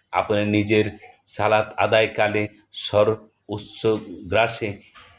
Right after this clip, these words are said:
নিয়ে গিয়ে পড়বেন না এবং নিঃশব্দ পড়বেন না। এতে দুভয়ের মধ্যম পন্থা অবলম্বন করুন। বলুন, সমস্ত প্রশংসা আল্লাহর, যিনি না কোনো সন্তান রাখেন,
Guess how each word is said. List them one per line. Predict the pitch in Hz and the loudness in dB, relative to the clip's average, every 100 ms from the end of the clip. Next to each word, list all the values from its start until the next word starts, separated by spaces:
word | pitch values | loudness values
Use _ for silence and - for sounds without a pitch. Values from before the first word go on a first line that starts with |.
| - | -6
নিয়ে | 101 110 104 | 0 4 2
গিয়ে | 87 107 101 98 | 2 2 2 2
পড়বেন | 107 98 110 | 2 4 2
না | 107 101 90 - _ | 2 0 -2 -6 _
এবং | - 101 98 | -8 -4 -2
নিঃশব্দ | 110 110 - 139 131 120 107 95 | -2 0 0 0 2 4 4 2
পড়বেন | 95 95 101 | -2 0 0
না। | 101 90 82 - - _ | 2 2 0 -6 -20 _
এতে | 95 - | -8 -6
দুভয়ের | 95 98 95 104 95 | -6 -2 2 4 4
মধ্যম | 90 95 - 123 120 | 2 0 0 -4 -2
পন্থা | 104 98 90 90 85 - _ | -2 -2 -2 -2 -4 -12 _
অবলম্বন | 80 82 85 95 95 113 | -8 -4 0 0 2 0
করুন। | 104 80 - - _ _ _ _ _ _ _ _ _ _ _ _ - - _ | 0 -8 -12 -18 _ _ _ _ _ _ _ _ _ _ _ _ -20 -20 _
বলুন, | 107 117 120 | 4 4 4
সমস্ত | 120 123 127 127 - | 2 2 4 2 0
প্রশংসা | 120 120 - 127 127 | 2 2 2 -2 2
আল্লাহর, | 120 117 123 123 117 123 120 - - _ - | 2 2 2 4 4 4 2 -6 -20 _ -8
যিনি | 110 117 | -2 2
না | 120 120 | 4 2
কোনো | 120 117 117 120 | 2 0 0 -2
সন্তান | - - 120 117 120 113 | -4 -4 -2 2 2 4
রাখেন, | 117 117 117 | 2 2 -2